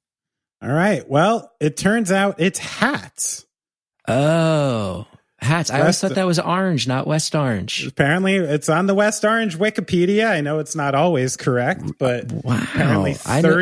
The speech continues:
Speaker 2: always
Speaker 1: thirty-four hat factories simultaneously running in the late eighteen hundreds and known as the hat capital of America at that time.
Speaker 2: I, I always associated Orange with the hat and with the, uh, watch faces, the glow-in-the-dark watch faces.
Speaker 1: Oh.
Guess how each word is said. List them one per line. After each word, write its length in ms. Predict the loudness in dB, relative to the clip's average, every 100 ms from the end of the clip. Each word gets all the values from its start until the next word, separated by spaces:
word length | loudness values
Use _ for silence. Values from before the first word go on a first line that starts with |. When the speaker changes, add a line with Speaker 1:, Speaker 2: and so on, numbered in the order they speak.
| 2
Speaker 2:
always 180 | 0 0
Speaker 1:
thirty-four 340 | 2 4 4 2
hat 360 | 0 -2 -4
factories 720 | -4 -4 -4 -4 -2 -2 -4
simultaneously 920 | -4 -4 -2 -2 -2 -2 -2 -2 -2 0
running 300 | 0 0 -2
in 120 | -2
the 60 |
late 220 | -2 0 0
eighteen 280 | -2 -4
hundreds 500 | -2 -2 0 -2 -2
and 200 | -4 0
known 240 | 2 2 2
as 280 | 0 -2 -2
the 340 | 0 0 -4 _ _ _
hat 320 | -4 -2 -2 -2
capital 440 | -4 -2 0 0
of 80 | -2
America 480 | -2 -2 -2 -4 -6
at 120 | -6
that 200 | -10 -8
time. 300 | -8 -8 -12 _ -2
Speaker 2:
I, 120 | 0
I 20 |
always 360 | 2 2 2 2
associated 680 | 0 0 0 0 -2 -2 -2
Orange 380 | -2 0 0 -2
with 180 | -2
the 100 | -2
hat 440 | -2 -2 -4 -6 -6
and 320 | -2 -2 0 0
with 240 | -2 -2
the, 240 | 0 2
uh, 80 | 0
watch 340 | 0 -2 -2 -4
faces, 480 | -6 -6 -6 -6 -6
the 160 | -6
glow-in-the-dark 640 | -2 0 2 0 0 -2 -2
watch 300 | -4 -4 -4
faces. 500 | -4 -6 -6 -6 -6
Speaker 1:
Oh. 880 | -6 -6 -6 -6 -6 -4 -4 -6